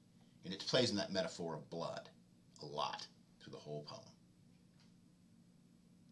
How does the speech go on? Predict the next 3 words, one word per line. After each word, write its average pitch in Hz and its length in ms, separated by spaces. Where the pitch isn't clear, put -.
"It," 143 300
the - 60
flea, - 340